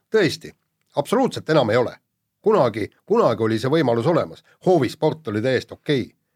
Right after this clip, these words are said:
Ma mäletan ise omal, omal ajal meie käisime, kui oli see täispuutav hall, praegune, kui see,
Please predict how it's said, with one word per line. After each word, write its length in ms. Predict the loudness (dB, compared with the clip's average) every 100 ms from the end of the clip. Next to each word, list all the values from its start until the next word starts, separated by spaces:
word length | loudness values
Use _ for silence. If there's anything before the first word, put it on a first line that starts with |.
| _ _ -4
Ma 80 | 0
mäletan 300 | 0 0 0
ise 140 | 0 2
omal, 300 | 2 2 0 -6 _ _ _
omal 260 | 2 4 4
ajal 200 | 4 4
meie 240 | 2 2 0
käisime, 320 | 0 0 0
kui 140 | 2 2
oli 160 | 0
see 120 | -2 -2
täispuutav 720 | -2 -2 -4 -4 -2 -4 0
hall, 280 | 0 0 -4 -10 _ _ _ _ _ -20 -4
praegune, 360 | 0 2 0 0
kui 120 | -2
see, 140 | -2